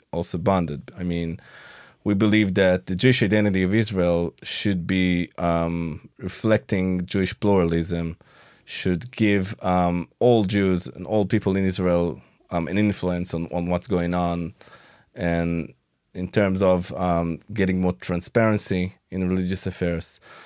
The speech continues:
um, giving more place for women in, uh, religious boards, boards.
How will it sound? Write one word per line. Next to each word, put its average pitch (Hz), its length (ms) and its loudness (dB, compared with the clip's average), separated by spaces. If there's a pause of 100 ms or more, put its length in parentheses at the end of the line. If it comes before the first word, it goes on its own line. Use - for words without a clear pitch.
(260)
um, 85 360 -2
giving 92 280 -2
more 95 140 2
place 92 460 0
for 92 320 0
women 95 460 2 (220)
in, 90 320 -2
uh, 87 220 0
religious 90 560 -2
boards, 90 580 2
boards. 95 480 0